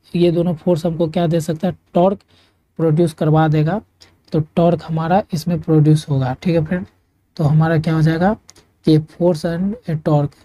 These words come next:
option, option हमारा one right हो जाएगा, a force and a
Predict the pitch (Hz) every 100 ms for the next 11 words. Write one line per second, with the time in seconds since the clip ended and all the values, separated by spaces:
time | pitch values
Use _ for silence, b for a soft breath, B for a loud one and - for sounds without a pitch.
0 | _ _ - 147 - - 196 220 _ _
1 | _ _ _ _ _ _ _ _ _ _
2 | _ _ _ _ _ _ _ _ 156 -
3 | 175 160 151 151 165 214 _ _ - 151
4 | 156 151 147 147 156 151 160 165 156 -
5 | 160 180 - 156 156